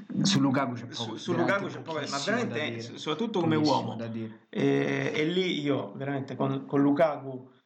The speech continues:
Speaker 2: eh, la chiudiamo, la chiudiamo sul Belgio,
Speaker 1: Sì.
Speaker 2: probabilmente il giocatore, eh, che,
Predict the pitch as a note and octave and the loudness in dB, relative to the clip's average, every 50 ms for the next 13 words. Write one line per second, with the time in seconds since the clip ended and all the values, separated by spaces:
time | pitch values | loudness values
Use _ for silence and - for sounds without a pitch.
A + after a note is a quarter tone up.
0 | _ _ _ _ _ - G#3 B2+ A#2+ A2+ A2 A2+ A#2 A2+ - - - - - - | _ _ _ _ _ -4 -2 0 2 2 2 0 0 -2 -4 -6 -8 -8 -8 -10
1 | - - - - - - _ _ _ - - - - - - - - - - - | -10 -10 -10 -12 -12 -14 _ _ _ -20 -20 -20 -20 -20 -20 -20 -20 -20 -20 -20
2 | - - - - - C3+ B2+ - D#3 C#3 C#3 B2+ B2+ A2 A#2+ D3 - - - _ | -20 -14 -10 -2 -2 -2 0 0 0 2 2 0 0 -2 -8 -10 -10 -12 -16 _
3 | - - - - C#3+ C#3 C#3+ D3 D3+ D3 D#3+ D#3 D#3 D#3+ D3+ C#3 C#3 C#3+ A#2+ A#2 | -20 -20 -12 -8 -4 -4 -2 -2 0 0 0 2 4 2 2 2 0 -4 -4 -4
4 | A#2 D3 D3 D3 D3+ D3+ D3 D3+ C3+ C#3 C#3+ C#3 C#3+ D3 C#3+ C#3 C3+ C3+ C3 B2+ | -6 -6 -4 -4 -4 -4 -6 -8 -6 -4 -4 -2 0 0 0 2 2 0 0 -2
5 | C3 - - - - - _ _ - - - C3+ C3 C#3+ C#3 C#3+ - - - - | -4 -8 -16 -20 -20 -20 _ _ -4 0 0 2 2 2 0 0 -2 -4 -6 -8
6 | - - C#3+ C#3 C3+ C3 C3 C3 B2+ B2+ C3 B2+ B2+ B2+ B2+ B2+ B2+ B2 B2 B2 | -6 -2 0 2 2 2 2 0 0 0 -2 -2 -4 -4 -4 -4 -4 -4 -4 -6